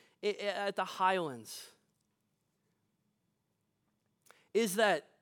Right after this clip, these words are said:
we are the, we are God's treasure. We are his children, and nothing can steal that from us. Nothing can rob us of that. Let's live within the truth of that identity.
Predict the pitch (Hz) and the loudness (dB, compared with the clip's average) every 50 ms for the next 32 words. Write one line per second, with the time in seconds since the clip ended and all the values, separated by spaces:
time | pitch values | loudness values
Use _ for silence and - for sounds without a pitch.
0 | _ _ _ _ _ _ _ _ _ _ _ _ _ _ _ _ _ _ _ _ | _ _ _ _ _ _ _ _ _ _ _ _ _ _ _ _ _ _ _ _
1 | _ _ _ _ _ _ _ _ _ _ _ _ 160 151 165 190 240 294 302 277 | _ _ _ _ _ _ _ _ _ _ _ _ -14 -8 -2 2 4 6 6 6
2 | 247 233 208 202 190 - - - 180 175 214 269 294 254 226 180 214 196 202 196 | 4 4 2 0 -2 -4 -8 -8 -4 -2 2 4 4 4 2 0 -2 -4 -4 -4
3 | - - - 277 294 339 302 254 208 175 185 233 311 320 254 233 233 233 - - | -6 -6 -4 -2 -2 -2 -2 -2 -2 -2 0 0 2 2 2 2 0 -2 -4 -6
4 | - - 302 330 294 240 214 202 196 196 196 196 226 - 285 294 302 - 302 277 | -6 -6 -4 -4 -2 -2 -2 -2 2 4 2 2 2 0 -4 -6 -6 -6 -10 -10
5 | - - - - 240 247 269 226 190 175 - - 180 147 113 85 - - - - | -10 -12 -12 -10 -8 -6 -4 -4 -4 -4 -6 -8 -8 -8 -8 -10 -12 -16 -20 -20
6 | _ _ _ _ _ _ _ _ _ _ _ _ _ _ _ _ _ _ _ _ | _ _ _ _ _ _ _ _ _ _ _ _ _ _ _ _ _ _ _ _
7 | _ _ _ - 190 214 247 269 - - 320 302 294 - 277 254 214 208 202 226 | _ _ _ 2 4 6 4 4 4 0 0 0 0 -2 -2 0 2 2 2 2
8 | 220 226 226 - - - 180 156 156 143 117 92 - - _ _ - - - - | 0 -2 -6 -6 -10 -10 -10 -8 -8 -10 -10 -10 -14 -20 _ _ -20 -20 -20 -20
9 | _ 190 233 277 269 - - 202 202 208 277 320 359 381 294 269 269 277 - - | _ 6 6 6 6 4 -2 -6 0 2 4 6 6 4 2 0 -2 -2 -2 0
10 | 277 254 226 - - 262 254 - - 214 175 160 160 208 214 - - 269 247 247 | -2 -2 -2 -4 -4 -6 -4 -2 -2 -2 -2 2 2 2 4 4 4 4 4 2
11 | 233 190 226 247 262 262 240 196 185 170 139 | 0 0 0 0 0 0 -2 -2 -4 -6 -6